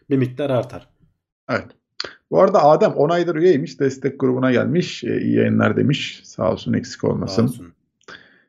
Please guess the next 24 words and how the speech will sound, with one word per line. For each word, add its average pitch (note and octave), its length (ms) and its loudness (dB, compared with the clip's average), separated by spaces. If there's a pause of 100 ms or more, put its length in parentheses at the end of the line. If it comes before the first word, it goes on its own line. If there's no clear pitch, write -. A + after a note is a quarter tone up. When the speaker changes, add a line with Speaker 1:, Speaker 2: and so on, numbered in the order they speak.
(220)
Speaker 2:
Evet, A2 300 -4
bakalım A2 380 2
başka. A2+ 560 2 (1900)
E, A#2+ 60 -4 (540)
başka - 360 -4
da - 60 -4
öyle - 220 -2
ilgi - 240 -4
çekici A2+ 320 -4
bir G#2+ 60 -6
şey B2+ 160 2
göremedim. A#2+ 460 6
Devam C#3 200 8
ediyorum G#2+ 280 4
efendim. - 280 -8 (920)
Sıradaki B2+ 340 4
haberimiz. B2 680 2 (1200)
Yeni F3+ 180 6
geliştirilen C3 680 4
bir D3+ 120 0 (120)
ilaç C3+ 480 2 (100)
farelerde F3+ 580 4
omurilik E3+ 540 0
hasarını D#3 800 2